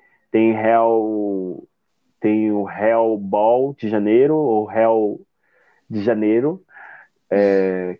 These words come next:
que tem, que é o contexto também, que tem muito material legal, inclusive no blog, também falando sobre. E é isso, ó,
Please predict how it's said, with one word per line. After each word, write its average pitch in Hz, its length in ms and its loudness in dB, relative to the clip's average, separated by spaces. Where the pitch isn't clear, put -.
que 120 160 0
tem, 113 1120 0
que 123 80 0
é 117 40 2
o 117 40 -2
contexto 113 340 -10
também, 110 240 -2
que - 60 -14
tem 113 100 2
muito 123 180 -2
material 127 380 0
legal, 123 440 2
inclusive 110 360 -6
no 104 100 -4
blog, 123 580 0
também 107 260 0
falando 101 340 -2
sobre. 127 640 2
E 170 40 4
é 220 160 2
isso, 156 180 -4
ó, 131 80 -2